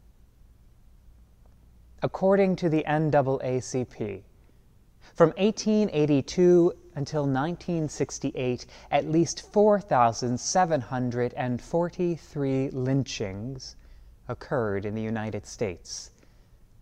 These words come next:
Of course, these are only the ones recorded. The Equal Justice Initiative calls these racial terror lynchings because, like crucifixion, the goal was not just death,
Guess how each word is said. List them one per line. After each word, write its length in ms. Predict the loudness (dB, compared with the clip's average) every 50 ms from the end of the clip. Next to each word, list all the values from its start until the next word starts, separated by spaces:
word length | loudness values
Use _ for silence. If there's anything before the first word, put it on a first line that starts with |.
| -20 -20 -20 -20 -20 -20 -20
Of 100 | -20 -12
course, 260 | -8 -8 -8 -8 -6
these 280 | -4 0 0 0 0 -2
are 180 | -2 -2 -2 -2
only 320 | -4 -4 -4 -4 -4 -4
the 140 | -6 -6 -8
ones 380 | -6 -6 -6 -6 -6 -8 -10
recorded. 580 | -12 -14 -10 -8 -6 -6 -6 -6 -8 -10 -12 -14 -20 -20 -20 -20 -20 -20 -20 -20 -20 -20 -20 -20 -20 -20 -20 -20 -20 -20 -20 -20 -20 -20 -20 -2 -2
The 120 | -2 0 2 0
Equal 320 | 0 0 2 4 4 4
Justice 600 | 4 4 6 6 6 6 4 0 -2 -2 -2 -2 -4
Initiative 1000 | -4 -2 -2 0 -2 -2 -2 -2 -4 -4 -2 0 0 2 2 0 -2 -4 -10 -16
calls 460 | -6 -2 0 2 2 2 0 -2 -2
these 460 | 0 0 2 2 2 0 0 -4 -8 -14 -20 -20 -20 _ _ -4
racial 600 | 0 2 4 4 2 0 0 0 2 2 2 0
terror 640 | -2 -8 -6 -2 0 2 2 2 2 2 2 0 -2
lynchings 960 | -4 -4 -2 -2 -2 -4 -4 -6 -6 -6 -8 -10 -12 -16 -18 -18 -18 -20 -20 -20 -20 -20 -20 -20 -20 _ -20 -20 -20 -20 -20 -20 -20 -20 -20 -20 -20 -20 -14 -8
because, 360 | -8 -8 -6 -4 -4 -4 -2 0
like 400 | 0 0 0 0 -2 -6 -12 -10
crucifixion, 960 | -4 -4 -4 -4 -4 -8 -10 -6 -6 -6 -6 -6 -8 -8 -8 -6 -8 -10 -12 -16 -20 -20 -20 -20 -20 -20 _ _ -20 _ -20 _ -20 -20 -8 -2
the 100 | -2 0
goal 300 | 2 4 6 6 6 6
was 220 | 6 4 2 2
not 320 | 0 0 0 0 0 -4 -6
just 360 | -4 -4 -4 -4 -4 -6 -2
death, 520 | -2 0 0 -2 -4 -10 -18 -20 -20 -20